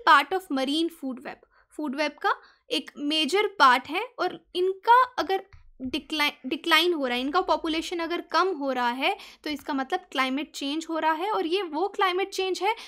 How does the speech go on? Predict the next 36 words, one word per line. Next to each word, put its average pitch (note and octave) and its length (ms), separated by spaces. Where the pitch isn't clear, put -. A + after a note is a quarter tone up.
जो G4+ 80
ह्यूमन E4+ 460
एक्टिविटीज B3 640
की C4 80
वजह A#3+ 220
से B3 120
हो C#4 100
रहा D#4 100
है F#4+ 60
और F#4+ 60
प्लैंक्टन्स C#4 600
कम C#4+ 180
होते C4 320
जा G3+ 200
रहे G3+ 100
हैं। A3+ 280
अब F4+ 120
नेक्स्ट G4+ 320
देखिए G#4+ 360
इसका F#4+ 500
क्या D#4+ 200
मतलब A#3+ 400
है। A#3 200
अगर D#4+ 220
हमारे E4 360
स्पीशीज E4+ 720
ट्रॉपिकल E4 520
इकोसिस्टम C#4+ 600
से D4+ 280
ख़त्म C#4 340
हो C#4 180
जाएंगे, B3 460
इकोलॉजिकल E4+ 800
रेजिलियंस D#4 800
नहीं C4 420
रहेगा, C#4+ 420